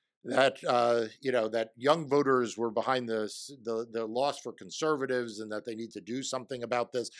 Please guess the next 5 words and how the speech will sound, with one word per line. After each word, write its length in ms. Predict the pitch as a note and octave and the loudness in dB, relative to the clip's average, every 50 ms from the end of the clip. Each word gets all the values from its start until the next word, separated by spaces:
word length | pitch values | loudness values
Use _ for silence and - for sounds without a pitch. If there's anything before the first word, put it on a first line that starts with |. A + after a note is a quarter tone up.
| - - - - - - _ - | -16 -16 -16 -18 -18 -16 _ 4
But 280 | D#3 D#3 D#3 - _ | 4 4 4 -2 _
Cleta's 720 | - - - G3 A#3+ B3+ A#3+ B3+ G3+ C3+ - - - - - _ | -12 -4 -2 0 0 2 2 2 2 2 0 -2 -4 -6 -6 _
thing 340 | - C3+ B2+ B2+ B2 B2 - - - | -2 0 0 0 -4 -8 -10 -8 -6
is 420 | B2 B2 A2+ G#2+ G2 - - - - _ - - - - - F3 | -4 -4 -4 -4 -6 -8 -8 -10 -12 _ -20 -20 -20 -14 -2 2
crazier 800 | G3+ A#3 B3 A3+ G3 D#3 A#2 F#2+ G#2 G2 F#2+ F#2+ F#2+ G#2 - | 2 4 4 2 0 -2 -2 -4 -4 -6 -8 -10 -12 -14 -16